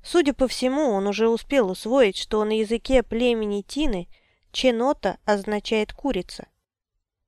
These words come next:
«На твоего сына напала курица? Ка Ченота?» Женщина заморгала, услышав перевод, и её смех заглушил шум дождя.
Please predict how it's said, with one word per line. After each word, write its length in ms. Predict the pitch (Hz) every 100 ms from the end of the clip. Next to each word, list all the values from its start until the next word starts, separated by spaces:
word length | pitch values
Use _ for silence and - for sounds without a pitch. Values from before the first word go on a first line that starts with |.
| _ _ _ _
«На 200 | 208 233
твоего 520 | 220 226 233 220 269
сына 360 | 240 254 262 226
напала 460 | 214 208 240 220
курица? 600 | 202 262 320 339 - 185 - _ _ _ _ -
Ка 240 | 240 254
Ченота?» 640 | 247 233 214 269 - 262 202 _ _ _ _ _ _ _ _ _ _
Женщина 500 | 196 220 339 - 240
заморгала, 640 | 220 220 214 202 202 277 247
услышав 500 | 208 - 233 - -
перевод, 540 | 247 240 226 185 - - _ _
и 80 | -
её 260 | 254 247 240
смех 400 | - 233 277 240
заглушил 560 | 208 202 220 - 226
шум 300 | 226 - 202
дождя. 460 | 208 220 190 185